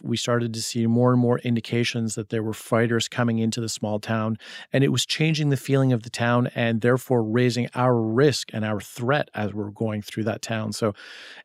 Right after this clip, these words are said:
every soldier on that battle space, if you see something, report it. The reason we send people out to do patrols is to collect that information,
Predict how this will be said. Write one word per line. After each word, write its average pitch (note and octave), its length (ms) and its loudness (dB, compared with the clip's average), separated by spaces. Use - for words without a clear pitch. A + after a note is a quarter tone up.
every D#3 300 6
soldier D3+ 640 2
on C3 160 4
that C3+ 220 2
battle B2+ 240 4
space, A2+ 340 -2
if A2+ 220 -8
you A#2 80 -2
see D#3 240 2
something, C#3+ 540 2
report A#2 480 0
it. A#2 120 -2
The C3+ 220 2
reason D#3+ 480 6
we D3 100 4
send D3 560 0
people - 360 -2
out - 340 0
to C3 100 -4
do C3+ 240 4
patrols C#3+ 760 -2
is A#2+ 120 -4
to A2 100 -6
collect B2+ 380 -2
that C3 140 2
information, A#2 640 -2